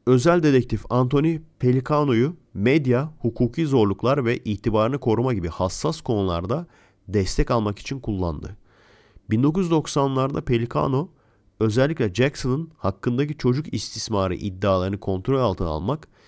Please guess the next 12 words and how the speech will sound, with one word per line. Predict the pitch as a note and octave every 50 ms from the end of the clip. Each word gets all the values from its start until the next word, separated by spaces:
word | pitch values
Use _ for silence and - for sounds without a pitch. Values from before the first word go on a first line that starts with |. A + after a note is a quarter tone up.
| _ _ _ _ -
bilgi | F#2+ G2 F#2+ A2 B2+ B2+
toplamak | - B2 - - F#2+ F#2+ A2 E3 - - _ _ _ _ _ _ _ _ _ _ _ _ -
ve | G#2 A2+ A2
medya | A#2+ C#3 D3+ D3+ C#3 C#3 B2 G#2+ G2
baskısını | G#2 G2+ - - - G#2 - G2 -
azaltmak | - - G2+ F#2+ G#2 G2+ - A#2+ B2 B2
amacıyla | G2+ G2 F#2+ F#2+ F2+ G#2 A#2 B2+
görev | A#2 G#2 G2 G2+ G2
aldı. | F2+ D#2 C#2+ - - - - _ _ _ _ _ _ _ _ _ - -
Jackson'ı | - C#3+ C#3 E3 - F3+ D#3+ B2+
çevreleyen | - - A#2 G#2+ G#2 G#2+ G#2+ G#2+ A#2 C#3 D3
spekülasyonları | C#3 - - - A#2+ A2+ - A#2 G#2+ G2+ G2+ - A2 F#2+ F#2 G2 G#2+ A#2 C#3+